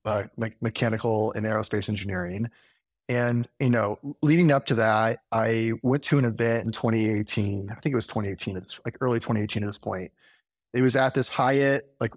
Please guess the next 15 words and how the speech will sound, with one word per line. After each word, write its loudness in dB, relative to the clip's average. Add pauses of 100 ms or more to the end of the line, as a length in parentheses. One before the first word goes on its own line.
like, -6 (160)
basically 0
Hyatt 0
Hotel 2
in 0
Atlanta -2 (360)
was -2
hosting 2
this, 0
like, -2
electric, 0 (420)
um, 0
aircraft 0
design 0
course. -8